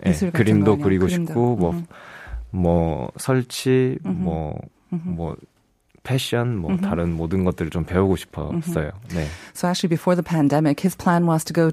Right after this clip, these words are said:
Speaker 2: to Berlin and study fine arts. It could have been painting, it could be installation art.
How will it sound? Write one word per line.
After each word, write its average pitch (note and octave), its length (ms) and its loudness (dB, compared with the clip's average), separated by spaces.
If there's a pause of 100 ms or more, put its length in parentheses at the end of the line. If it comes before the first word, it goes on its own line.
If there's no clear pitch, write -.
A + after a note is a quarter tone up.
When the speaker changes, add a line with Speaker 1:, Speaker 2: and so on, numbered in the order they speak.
(100)
Speaker 2:
to D#3+ 160 2
Berlin E3+ 560 4
and D#3 260 2
study E3+ 320 0
fine D#3 320 0
arts. D#3+ 300 2
It D3+ 60 0
could - 120 -8
have D#3 100 2
been D3+ 180 2
painting, F#3 640 2
it C#3+ 80 0
could D#3 140 -2
be D3 100 2
installation D#3 580 2
art. D3+ 240 2